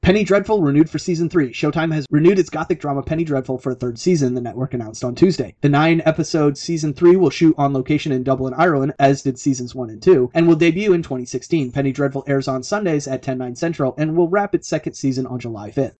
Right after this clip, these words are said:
Ashton Kutcher and Danny Masterson's reunite in Netflix comedy The Ranch. Netflix is reuniting That Seventies Show stars Ashton Kutcher and Danny Masterson's for The Ranch, an upcoming multi-camera sitcom produced and written by Two and a Half Men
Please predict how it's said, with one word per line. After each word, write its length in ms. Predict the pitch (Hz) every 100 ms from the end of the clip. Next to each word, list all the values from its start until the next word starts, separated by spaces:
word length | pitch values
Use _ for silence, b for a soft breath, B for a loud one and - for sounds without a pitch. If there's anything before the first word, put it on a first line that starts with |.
| 156
Ashton 300 | 160 170 147
Kutcher 260 | 175 190
and 80 | 151
Danny 220 | 143 143
Masterson's 520 | 139 143 170 190 185
reunite 420 | 143 147 139 160 -
in 200 | 127 127
Netflix 420 | 143 - 156 -
comedy 400 | 147 143 175 175
The 140 | 139
Ranch. 540 | 131 131 127 - - -
Netflix 380 | 156 170 202 -
is 100 | 143
reuniting 460 | 151 160 151 170 156
That 200 | 135 -
Seventies 260 | 175 175
Show 160 | 185 160
stars 500 | - 147 139 131 -
Ashton 300 | 151 147 147
Kutcher 260 | 131 160 180
and 100 | 135
Danny 180 | 135 135
Masterson's 500 | 156 160 139 135 127
for 200 | 131 123
The 100 | 123
Ranch, 360 | 151 135 123
an 80 | 135
upcoming 340 | 139 156 139
multi-camera 480 | 139 196 196 175 170
sitcom 480 | 160 165 - 123 123
produced 320 | 151 185 214
and 80 | 156
written 200 | 156 156
by 200 | 139 131
Two 160 | 131 175
and 80 |
a 40 | 151
Half 220 | 151 147
Men 320 | 143 139 135